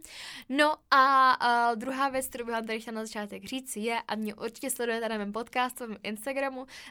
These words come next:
zavináč Dukový šik podcast, kde se taky dozvíte spoustu nových věcí, snažím se ho tam vést tak jako Insta-friendly a hezky a růžově a holčičkově, <laughs> takže jestli vás to zajímá, tak budu moc ráda, když mě tam budete sledovat.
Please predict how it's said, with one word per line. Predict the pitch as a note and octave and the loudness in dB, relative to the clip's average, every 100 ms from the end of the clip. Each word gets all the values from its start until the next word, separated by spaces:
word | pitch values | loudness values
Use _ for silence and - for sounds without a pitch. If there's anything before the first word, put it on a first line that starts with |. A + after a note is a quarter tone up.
| - | 0
zavináč | A#3+ A#3 A#3 A3+ G#3+ | 0 2 0 0 -2
Dukový | B3 C#4+ C#4+ | -6 -6 -6
šik | C4+ A3+ _ | -6 -8 _
podcast, | G#3 - B3 B3+ - | -10 -2 0 0 -4
kde | G#3+ A3 G#3+ G#3+ | -6 -2 -2 -2
se | A3 G#3+ G#3+ | -2 -2 -2
taky | G#3+ B3+ D4 | -2 -4 -4
dozvíte | C4 C4+ B3+ | -4 -2 -2
spoustu | B3+ B3+ - B3 | -4 -12 -8 -6
nových | B3 A#3 | -4 -4
věcí, | A3 - A#3 | -6 -6 -8
snažím | G#3+ G#3 G#3 | -8 -8 -8
se | G#3+ | -6
ho | |
tam | G#3 G#3+ | -6 -4
vést | G#3 | -4
tak | G#3 G#3 | -6 -12
jako | G3+ G#3 G3+ - - - | -8 -6 -6 -8 -16 -6
Insta-friendly | B3 A#3 B3 B3 A#3+ A#3 A#3 - | -4 -2 -4 -2 -4 -2 -4 -4
a | |
hezky | G3+ A3 - B3 | -6 -4 -6 -6
a | - G3+ | -6 -6
růžově | A3 A#3 A3+ A3 | -6 -6 -6 -10
a | |
holčičkově, | F#3+ G3+ G#3+ A3 - D4 B3+ A#3+ G4 F#4+ | -10 -10 -10 -14 -14 -8 -8 -6 -6 -2
<laughs> | C4+ D4 B3 | 0 2 2
takže | A#3+ A#3+ A#3+ | 0 -2 0
jestli | A3+ B3+ | 0 0
vás | A3+ A3+ - | 0 -2 -8
to | - A#3 | -4 0
zajímá, | A3+ A#3 A3 G#3+ | 2 0 0 -2
tak | G#3 G#3+ | -2 -8
budu | G#3 G#3+ | -4 -4
moc | G#3+ A3 | -2 -2
ráda, | G#3 G#3 | 0 0
když | G#3 | -2
mě | G#3+ | -6
tam | G#3+ | -6
budete | G#3 G#3+ F3 | -4 -6 -8
sledovat. | - B3+ F4+ E4+ | -4 0 2 2